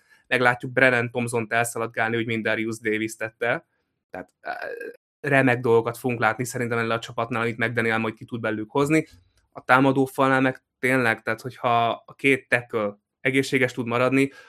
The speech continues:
akkor elég csak egy darab normális gárdot találniuk valamelyik oldalra, és a túloldalon meg már bárki elbóckodik, mert működni fog a fal.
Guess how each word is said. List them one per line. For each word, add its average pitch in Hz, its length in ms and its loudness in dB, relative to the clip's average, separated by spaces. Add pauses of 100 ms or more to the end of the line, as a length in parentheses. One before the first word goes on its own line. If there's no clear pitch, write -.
(180)
akkor 131 320 0
elég 131 220 6
csak - 260 -6
egy 135 240 2
darab 113 380 0 (100)
normális 117 480 -2
gárdot 113 440 -2
találniuk 113 600 0
valamelyik 110 460 -2
oldalra, 123 360 2
és 123 160 -4
a 123 60 -14
túloldalon 123 440 0
meg 120 160 0
már 120 200 -4
bárki 123 340 0
elbóckodik, 110 600 -4
mert 107 180 -4
működni 107 340 -4
fog 107 200 -10
a 104 40 -10
fal. 107 380 -8